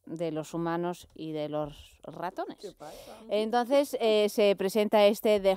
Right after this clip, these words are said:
Speaker 1: Hall dos, eh, esta vez en el Teatro de la Latina. Eh, han quitado una vez más el patio de butacas, se puede, es un cabaret, por lo tanto no se puede fumar,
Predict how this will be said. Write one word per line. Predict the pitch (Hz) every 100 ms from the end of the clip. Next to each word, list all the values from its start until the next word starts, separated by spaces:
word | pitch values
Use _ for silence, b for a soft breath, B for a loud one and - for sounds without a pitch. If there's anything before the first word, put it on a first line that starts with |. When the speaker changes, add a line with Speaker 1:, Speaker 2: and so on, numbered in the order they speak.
| -
Speaker 1:
Hall | 220 214 220 202
dos, | 254 277 466 - -
eh, | 160 165 160 -
esta | 165 190
vez | 190 196
en | 165
el | 160
Teatro | 175 180 185 180
de | 180
la | 180 175 170 170
Latina. | 185 202 262 262 254 330 B B B B B 170
Eh, | 175 170 170 165 160
han | 170 170
quitado | 180 175 170 170 165 160
una | 165 160
vez | 160 156
más | 190 190 -
el | - 165
patio | - 170 - 170 165
de | 165 165 160 160 160
butacas, | 196 202 247 247 247 262 262
se | - - 170
puede, | 175 180 180 180 170 -
es | 190
un | 160
cabaret, | 139 139 180 311 339
por | 156
lo | 147
tanto | 156 156 170 - b b
no | 170 196
se | 214
puede | 180 196 202
fumar, | 262 302 302 381